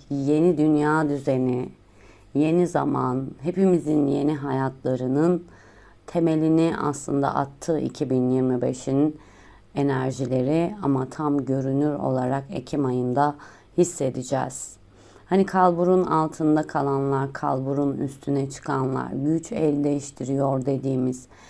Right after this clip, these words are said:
hepsi Ekim ayında toplanıyor. Jüpiter kareleriyle hak etmeyenler koltuklarından düşerken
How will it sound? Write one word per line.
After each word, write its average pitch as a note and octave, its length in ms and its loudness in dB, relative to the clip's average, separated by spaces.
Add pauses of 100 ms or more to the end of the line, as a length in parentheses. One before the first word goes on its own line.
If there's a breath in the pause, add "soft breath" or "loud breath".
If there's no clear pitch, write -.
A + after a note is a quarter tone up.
(160 loud breath)
hepsi G3 260 -2
Ekim D#3+ 320 0
ayında C#3+ 460 0
toplanıyor. C#3 600 -2 (540 loud breath)
Jüpiter D#3+ 540 -2
kareleriyle C#3 960 -2 (360)
hak D#3 220 -6
etmeyenler C3+ 960 -2 (880)
koltuklarından C#3 1000 0
düşerken B2 580 -6